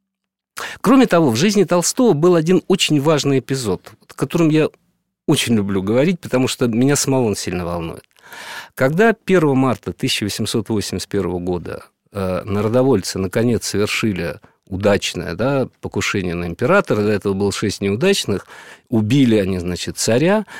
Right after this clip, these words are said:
Это было, кстати, абсолютно теоретическое убийство. Не за что было наказывать, собственно. Это был прогрессивный царь, либеральная реформа и так далее, и так далее. Чисто теоретическое убийство. Вот убить, чтобы сдвинуть Россию, чтобы она, значит, куда-то она там начала развиваться.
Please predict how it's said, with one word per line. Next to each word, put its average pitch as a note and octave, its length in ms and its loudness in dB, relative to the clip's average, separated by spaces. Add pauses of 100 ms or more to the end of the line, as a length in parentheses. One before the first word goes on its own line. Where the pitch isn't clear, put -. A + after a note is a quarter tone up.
Это C3+ 120 -4
было, C3 260 2
кстати, - 360 0
абсолютно D#3 380 0
теоретическое B2+ 760 0
убийство. G#2 720 -4
Не E3+ 220 6
за E3 80 2
что - 180 -2
было D3 160 2
наказывать, D3 560 2
собственно. G2 400 -4 (640)
Это A2 140 2
был A2+ 160 2
прогрессивный A2+ 680 0
царь, E3 320 -2 (440)
либеральная A#2+ 600 2
реформа D#3+ 520 0
и A2 60 0
так A#2 200 -2
далее, A#2 220 0
и - 20 -10
так A#2 200 -4
далее. E3+ 240 0 (240)
Чисто - 340 2
теоретическое F#3 640 0
убийство. C#3 400 0
Вот B2+ 160 -2 (120)
убить, D#3+ 340 2
чтобы D3 240 2
сдвинуть C#3 420 2
Россию, B2+ 380 0
чтобы G#2+ 260 -6
она, A#2+ 160 0
значит, G2+ 260 -6
куда-то A2 360 0
она F#2 100 -8
там F#2 220 -8
начала G2+ 340 -4
развиваться. G2 560 -6